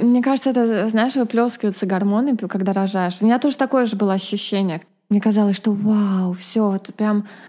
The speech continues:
какое-то умиротворение. Вот в эту секунду, когда они родились, у меня было такое умиротворение. Мне казалось, что не было, не, мне не было больно вообще.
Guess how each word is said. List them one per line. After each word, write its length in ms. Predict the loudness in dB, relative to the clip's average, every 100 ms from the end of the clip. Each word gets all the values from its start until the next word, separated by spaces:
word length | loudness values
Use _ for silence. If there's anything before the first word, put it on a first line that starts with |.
| _ _
какое-то 360 | -4 0 2 4
умиротворение. 680 | 2 2 2 2 2 2 2
Вот 100 | 0 0
в 40 |
эту 160 | -2 0
секунду, 420 | -2 0 2 2
когда 180 | 2 0
они 140 | 0
родились, 520 | 0 0 0 0 -2 0
у 40 |
меня 100 | 0
было 140 | 0
такое 240 | -2 0 2
умиротворение. 600 | 2 0 0 0 0 2
Мне 100 | 2
казалось, 280 | 2 0 0
что 100 | 2
не 240 | 4 4
было, 160 | 2 2
не, 160 | 4
мне 160 | 4 4
не 100 | 4
было 180 | 4 2
больно 320 | 2 2 2
вообще. 680 | 0 -4 -6 -4 -4 -6